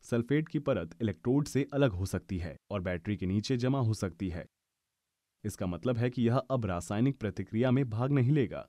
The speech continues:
इसलिए बैटरी को मरम्मत या बदलने की जरूरत है।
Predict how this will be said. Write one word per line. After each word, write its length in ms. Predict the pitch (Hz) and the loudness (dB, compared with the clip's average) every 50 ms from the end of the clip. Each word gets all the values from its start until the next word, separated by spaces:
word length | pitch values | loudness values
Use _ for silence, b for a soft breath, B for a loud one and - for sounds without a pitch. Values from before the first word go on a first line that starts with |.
| _ _ | _ _
इसलिए 340 | 139 151 151 - 165 170 147 | 2 4 4 4 4 4 4
बैटरी 360 | 107 92 87 85 - 127 131 | 4 2 -2 -2 0 0 0
को 100 | 127 123 | 2 2
मरम्मत 500 | 101 80 87 104 113 117 117 120 120 - - _ _ | 0 0 2 4 6 6 6 4 2 -4 -14 _ _
या 180 | 143 139 95 85 | 0 0 0 0
बदलने 440 | 87 92 113 113 135 139 143 151 147 | -2 -2 0 2 4 4 4 4 4
की 120 | - 165 | 4 2
जरूरत 400 | 131 92 117 104 87 76 78 - | 2 4 2 0 0 -4 -8 -10
है। 140 | - - - | -12 -14 -16